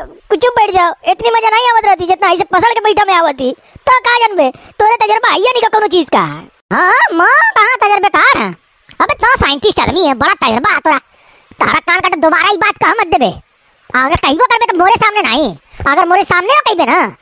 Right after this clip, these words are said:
तो पहले ई मत कह देबे कि बड़े तजुर्बे की बात है, नहीं तो ऐसा लात मारोगे नहीं, दम्मा उड़िया जीबे। सुग्गा कहीं के। अबे टकलवा कुछ बोलता का नहीं बे, भिड़ा दिए तू हाथ झूठ मूठ का।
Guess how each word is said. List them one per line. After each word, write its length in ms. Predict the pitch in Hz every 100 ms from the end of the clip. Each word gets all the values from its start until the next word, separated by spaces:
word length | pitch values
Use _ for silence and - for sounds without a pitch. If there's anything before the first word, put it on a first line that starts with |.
| _ -
तो 60 |
पहले 260 | - 349 359
ई 200 | 523 440 523
मत 140 | 539
कह 80 | 480
देबे 240 | 427 381
कि 80 | 254
बड़े 160 | 294 392
तजुर्बे 360 | 359 339 339
की 80 | 320
बात 220 | 359 269
है, 120 | 180 147 _ _ _ -
नहीं 240 | - 349
तो 60 | 359
ऐसा 100 | 539
लात 100 | 523 508
मारोगे 300 | 381 480 349
नहीं, 320 | 285 370 170 - _ -
दम्मा 220 | 302 453
उड़िया 280 | 440 349 453
जीबे। 400 | 370 247 139 139 - _ _ - - - _ - _ _ - - -
सुग्गा 280 | 359 254 285
कहीं 280 | 254 262 247
के। 80 | 180 135 - - - 330
अबे 580 | 381 440 440 480 415
टकलवा 320 | 339 403 453 466
कुछ 140 | 480
बोलता 260 | 480 480 571
का 160 | 539
नहीं 160 | 523 466
बे, 120 | 523
भिड़ा 140 | 370 440
दिए 200 | 466 427
तू 140 | 415
हाथ 120 | 359
झूठ 180 | 339 359
मूठ 140 | 381 370
का। 260 | 392 427